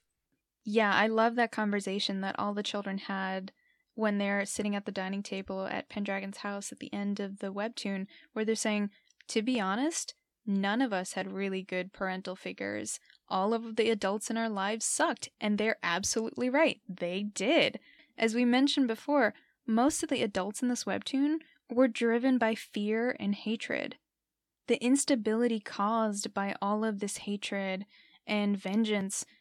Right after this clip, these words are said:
led to a lot of upheaval and sorrow for the next generation. Will had to leave his home to live with Monica's parents, the king and the queen.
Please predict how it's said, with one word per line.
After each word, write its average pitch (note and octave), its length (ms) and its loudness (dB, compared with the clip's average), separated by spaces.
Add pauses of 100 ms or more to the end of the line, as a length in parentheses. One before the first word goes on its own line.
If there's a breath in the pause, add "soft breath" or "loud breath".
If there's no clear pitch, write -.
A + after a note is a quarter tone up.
led A#3+ 300 4
to D#4 140 0
a C4+ 100 2
lot B3+ 240 2
of C4 160 4
upheaval B3+ 520 0
and A#3 180 0
sorrow A#3+ 540 2
for A3+ 320 -4
the A#3 120 -2
next B3 260 -2
generation. A#3 840 0 (400 soft breath)
Will B3 320 6
had B3+ 280 2
to A#3+ 120 -2
leave A#3 280 2
his A#3 180 0
home A3 340 2
to G#3 120 -4
live G#3+ 480 0
with G#3+ 320 -4
Monica's G#3 520 -4
parents, G#3+ 520 -4
the G3+ 320 -6
king G#3+ 180 -2
and G3+ 120 0
the G3+ 120 -6
queen. A#3 420 -2